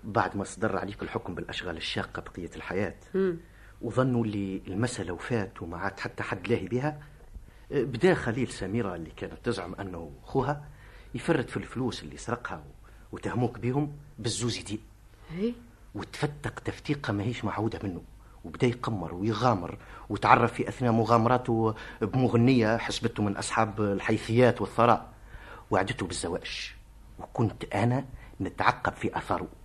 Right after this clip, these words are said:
Speaker 1: حتى لينا هجر جملة سميرة، وصبح حالها في أشد الإدراك. زمانها ريت من واجبي باش نستنهض فيها حب الانتقام من اللي أغراها وخدعها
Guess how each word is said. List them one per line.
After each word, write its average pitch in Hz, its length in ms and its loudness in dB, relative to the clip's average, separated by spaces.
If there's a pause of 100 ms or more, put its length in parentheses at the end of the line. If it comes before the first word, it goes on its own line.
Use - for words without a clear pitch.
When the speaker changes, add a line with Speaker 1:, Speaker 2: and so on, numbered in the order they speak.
(160)
Speaker 1:
حتى - 380 -6
لينا 90 340 -2
هجر 92 240 0
جملة 92 300 0
سميرة، 92 400 -6 (560)
وصبح - 340 0
حالها - 500 0
في - 220 -6
أشد - 300 -4
الإدراك. - 600 -8 (680)
زمانها 180 500 6 (600)
ريت 190 260 4
من 95 100 0
واجبي 139 480 4 (420)
باش - 360 2 (220)
نستنهض 117 580 4
فيها - 320 0
حب - 260 -2
الانتقام 104 680 2 (400)
من 120 80 4
اللي 98 160 0
أغراها 113 520 4
وخدعها 139 640 4